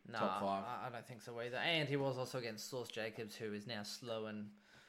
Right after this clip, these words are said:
Speaker 2: Someone
Speaker 1: and
Speaker 2: that you
Speaker 1: everything
Speaker 2: might
Speaker 1: else.
Speaker 2: need to keep an eye on, I did flag it in the preseason, was, uh, Hardwick. So I actually don't mind Hardwick as a bit of a left field draft selection. Ninety-six in game one. I wanna see what he does in game two, and he might find,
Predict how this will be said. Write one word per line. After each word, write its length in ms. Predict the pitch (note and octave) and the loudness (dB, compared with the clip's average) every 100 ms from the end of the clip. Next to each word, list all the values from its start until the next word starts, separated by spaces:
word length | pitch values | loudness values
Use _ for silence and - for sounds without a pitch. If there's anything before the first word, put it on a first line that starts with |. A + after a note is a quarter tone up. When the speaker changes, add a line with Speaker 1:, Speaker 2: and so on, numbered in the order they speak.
| - | -18
Speaker 2:
Someone 260 | - F#3 A3 | 0 4 6
Speaker 1:
and 80 | C4 | 4
Speaker 2:
that 40 | |
you 60 | A#3 | 6
Speaker 1:
everything 40 | G3 | 6
Speaker 2:
might 80 | |
Speaker 1:
else. 140 | F#3 F3+ | 6 4
Speaker 2:
need 40 | |
to 60 | C#3 | 2
keep 160 | E3 C#3+ | 2 4
an 80 | C#3+ | 4
eye 140 | C#3 | 6
on, 60 | C#3 | 6
I 140 | C3+ | 4
did 200 | C3 E3+ | 2 0
flag 400 | - - C#3+ D3 | -2 4 6 8
it 100 | C#3+ - | 6 2
in 120 | B2+ | 0
the 60 | A#2+ | 2
preseason, 680 | - C3 C3 B2 A2+ A2+ | 2 2 4 2 2 2
was, 260 | A2+ G#2 A#2 | 2 2 2
uh, 140 | A2 | 2
Hardwick. 540 | G2+ - A#2+ G#2+ G2 - - _ - - - _ - | 0 2 4 4 2 -4 -18 _ -20 -20 -20 _ -2
So 100 | B2+ | 0
I 20 | |
actually 160 | C3+ G3 | 2 4
don't 220 | F#3+ D3+ | 6 6
mind 400 | C3+ C3+ C#3 C#3 | 8 10 8 6
Hardwick 360 | B2+ A#2 A2+ A#2 | 4 4 2 0
as 100 | A2 | 0
a 60 | |
bit 140 | A2 A2+ | 2 2
of 60 | |
a 40 | A2 | 4
left 260 | A2+ A2+ | 2 2
field 220 | - A2 G#2 | 0 0 2
draft 380 | G2+ A2+ B2+ | 6 6 6
selection. 580 | - C3+ C#3 - G3+ A3 - - - - | 0 0 0 0 -2 -2 -6 -18 -20 -10
Ninety-six 600 | C3 D3+ D#3 C#3 D3+ C3 | 2 4 6 4 0 0
in 120 | C3+ B2+ | 0 4
game 240 | B2+ B2 | 6 6
one. 160 | C3+ F3+ | 4 4
I 60 | |
wanna 140 | E3+ D3 | 2 2
see 160 | D3 | 2
what 80 | C3+ | 2
he 40 | B2+ | 4
does 180 | B2 A#2+ | 4 4
in 100 | A#2 | 2
game 220 | A2+ A2 | 2 2
two, 120 | C#3 | 0
and 80 | E3 | 0
he 60 | C#3+ | 2
might 260 | C3 C3 - | 2 0 -2
find, 220 | A#2 | -2